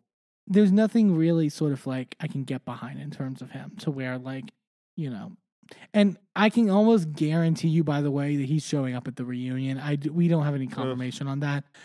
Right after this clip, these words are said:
Speaker 1: but I would not be shocked that, like, if he and Drew have, like, a segment because, like, we've said it, he's a camera hog. Like,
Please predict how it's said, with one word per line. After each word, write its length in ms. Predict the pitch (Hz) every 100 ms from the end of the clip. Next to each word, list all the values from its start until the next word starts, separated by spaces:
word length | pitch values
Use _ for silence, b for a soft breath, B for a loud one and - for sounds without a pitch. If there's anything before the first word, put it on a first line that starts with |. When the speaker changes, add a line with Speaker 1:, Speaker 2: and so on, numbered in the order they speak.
| B _
Speaker 1:
but 160 | 175 160
I 160 | 160 165
would 160 | 156
not 300 | 151 143 139
be 80 | 147
shocked 440 | - 151 143 -
that, 200 | - 135
like, 220 | 147 139 131 -
if 200 | 170 -
he 180 | 151 143
and 160 | 131
Drew 240 | 127 143 131
have, 160 | 131
like, 140 | 127 123
a 40 |
segment 540 | - 127 127 131 - - B B B
because, 420 | 185 170 185 165 143
like, 400 | 151 143 - _ _ _ _ _ _ _
we've 220 | 196 202
said 200 | 226 208
it, 80 | 156
he's 120 | 180 160
a 40 |
camera 340 | - 170 143
hog. 440 | 135 131 123 127 123 _ _ _ -
Like, 360 | 165 151 -